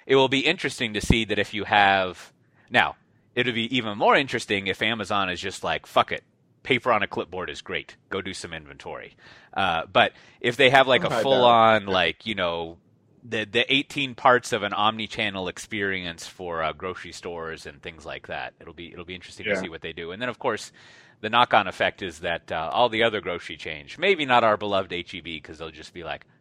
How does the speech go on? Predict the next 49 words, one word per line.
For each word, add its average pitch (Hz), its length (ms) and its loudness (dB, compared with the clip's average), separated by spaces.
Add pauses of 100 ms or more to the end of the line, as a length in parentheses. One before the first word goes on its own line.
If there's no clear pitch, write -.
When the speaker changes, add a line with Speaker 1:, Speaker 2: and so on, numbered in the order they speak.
Speaker 1:
"Hi, 85 260 -2 (100)
I'm 87 160 -12
H 82 200 -10
E 85 60 -14
B. 71 260 -14 (480)
I - 60 -2
rule 85 240 -10
this 73 220 -16
market." 65 340 -12 (380)
Uh, 87 240 -2
but 107 240 2
Speaker 2:
<laughs> - 340 -12
Speaker 1:
it'll, 135 160 2
it'll 143 220 4
be, 139 120 0
it'll 139 160 2
be 135 100 -4
fun 143 180 2
to 123 80 -4
see 127 140 -2
how 120 120 4
the 104 140 0
other 104 140 -2
grocery 90 340 -8
chains, 78 500 -12
uh, 78 160 -10
similarly, 76 800 -12 (200)
uh, 73 280 -10 (340)
try 92 200 -4
Speaker 2:
Yeah, 117 80 4
Speaker 1:
to 110 60 2
catch 135 100 2
Speaker 2:
I, 175 100 8
Speaker 1:
up - 0 -
to 165 80 4
Speaker 2:
I, 160 140 4
I'm, 170 80 4
Speaker 1:
that. - 140 -6 (600)
Speaker 2:
I'm 135 80 -2
sure 175 240 6
there's 131 260 8
a, 113 240 12
a 117 80 8
lot 110 360 8
of 107 80 0
people 117 260 -4
making 104 320 -2
that, 101 340 -2
uh, 98 320 6